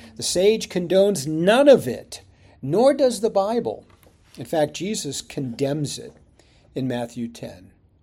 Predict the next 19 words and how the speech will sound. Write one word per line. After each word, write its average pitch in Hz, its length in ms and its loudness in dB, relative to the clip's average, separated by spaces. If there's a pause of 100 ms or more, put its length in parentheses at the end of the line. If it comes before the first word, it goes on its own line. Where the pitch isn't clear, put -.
(320)
He 180 100 -2
says, 156 240 0
"Therefore, 185 540 2 (360)
everyone 185 600 4
who 147 160 -10
will 147 240 2
acknowledge 170 560 -4
me 180 160 -8
before 135 500 -8
others, 185 420 -6
I 147 180 -6
also 170 560 -8
acknowledge 131 600 -10
him 139 160 -8
before 131 400 -10
my 117 220 -8
Father 139 480 -12
in 113 100 -10
heaven. 95 560 -14